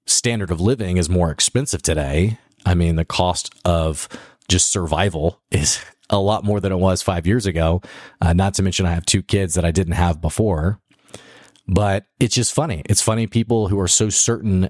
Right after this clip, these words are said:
and deliberate about the state of the economy. Um, and as I think back to, like, sort of what fed into having those two great months, you know, there's a lot that has transpired over the years.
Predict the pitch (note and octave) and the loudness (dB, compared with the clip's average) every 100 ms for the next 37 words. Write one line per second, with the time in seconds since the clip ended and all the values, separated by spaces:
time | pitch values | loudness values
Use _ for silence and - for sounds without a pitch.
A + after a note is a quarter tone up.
0 | - F#2+ F#2 F2 D#2+ F#2+ F#2+ F2+ D#2+ - | 0 0 2 2 0 0 0 0 -2 -2
1 | E2+ D#2+ D2+ D2 - - - - F#2 - | -4 -2 -2 -6 -12 -18 -20 -4 0 0
2 | G2+ F#2 F2 E2+ - E2+ E2+ E2 D2+ D#2 | 0 0 0 -2 -2 0 2 2 2 0
3 | - - - _ - E2+ F2 E2+ F2 F2+ | -2 -20 -20 _ -2 2 4 4 2 0
4 | - _ - B2 C3+ C#3 F#3 F#3 D3+ D3+ | -4 _ -4 0 0 0 -4 -2 -4 -2
5 | - C3+ - C3+ B2 A2+ - - A2+ A2 | -2 -2 0 -2 0 -2 -4 -4 -2 -2
6 | - A2 G#2+ G#2+ - G2 D#2+ F2 F#2 F#2 | 0 0 0 0 0 -2 -2 0 0 0
7 | F2 E2+ - - G2 F#2+ E2+ D#2 E2 D#2+ | 0 0 0 -2 0 -2 -2 0 2 2
8 | - - - - - _ - G2 G2+ G#2 | 0 -4 -16 -20 -20 _ -4 0 0 0
9 | A2 A#2+ B2+ A2+ G2+ F#2+ - - G#2+ G2 | 0 0 2 0 0 -4 -6 -4 -2 -2
10 | - - E2+ F#2+ G2 G2 G2+ G#2 G#2+ A#2 | -4 0 2 2 0 -2 0 0 0 0
11 | - | -4